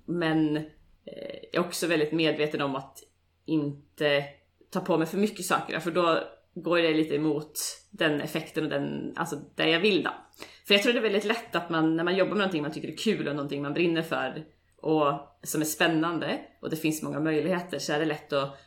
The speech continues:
göra mer och mer och man säger ja och ja. Eh, men då hamnar du kanske lite som tillbaks där du var innan då. Så det, det är alltid en fin balans det där. Sen ibland så måste man ju såklart,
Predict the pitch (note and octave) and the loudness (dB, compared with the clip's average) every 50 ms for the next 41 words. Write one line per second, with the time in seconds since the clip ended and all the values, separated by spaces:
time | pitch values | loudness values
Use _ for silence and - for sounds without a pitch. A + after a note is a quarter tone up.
0 | _ - - D#3+ D#3+ E3 D#3+ D#3 C#3+ C#3 B2 - - E3+ E3 D#3+ C#3 C3+ C3 - | _ -2 0 2 4 4 4 2 0 0 -2 -2 -2 -2 0 0 0 -2 -2 -2
1 | - D#3 D3+ D#3 - D#3 D3+ D#3+ D#3+ D#3 C#3+ C3 C3+ C3+ - - D3+ D3+ C#3+ - | 0 0 0 0 0 0 2 4 4 4 4 2 2 0 0 0 2 2 2 2
2 | - - D3+ - - - - - C2 C2 C2 - - - - - E3 E3 D#3+ D#3+ | 0 0 -2 -4 -6 -6 -6 -6 -4 -4 -4 -4 -4 -4 -4 -4 -2 2 2 4
3 | D#3 D#3 - - - _ _ _ - - - D#3+ - D#3+ D#3 F3 D#3+ D3 D3+ D#3+ | 4 2 0 -4 -12 _ _ _ -16 -16 -10 -4 -2 0 2 4 4 4 4 2
4 | D#3 D#3 D3 D#3 D#3 F3+ F3 D#3+ - D#3 D#3 - - D3 D#3 - D#3+ - - D3 | 2 2 0 0 -2 -2 -4 -4 -4 -6 -6 -4 -4 -4 -4 -4 -4 -2 0 0
5 | D#3 E3 - - - - - - - - - - - - _ _ _ _ _ - | 0 0 -2 -4 -6 -6 -4 -4 -6 -6 -8 -10 -14 -20 _ _ _ _ _ 0
6 | E3 D#3 D#3+ D#3 E3 D3 C3 - F3 F#3 F3 E3 F3 F#3+ F#3 F3 F3 - - F3 | 0 2 4 4 4 4 4 4 2 2 2 2 4 4 4 4 2 0 -4 -4
7 | - - F3 D#3+ D#3 D#3 D#3+ F3 E3+ F#3 G3 G3 G3 G3+ G#3 G#3 - A3 F3 E3 | -2 0 0 0 0 2 0 0 2 4 4 4 4 2 2 2 2 0 0 2
8 | D3+ D3 D3+ F3+ F#3 E3 E3+ - - - - - - - - F3+ F#3+ F#3+ F3+ D#3 | 2 2 2 4 2 2 0 -2 -4 -6 -6 -4 -4 -2 0 2 2 4 4 4
9 | D3 D3+ D#3 D#3 D3+ C#3 C#3+ - - - C#3+ C#3 C3+ C#3 - D3 - C3 B2 - | 2 2 0 0 -2 -4 -4 -6 -6 -4 -2 -2 -2 -2 -4 -4 -4 -4 -4 -4
10 | - - | -4 -8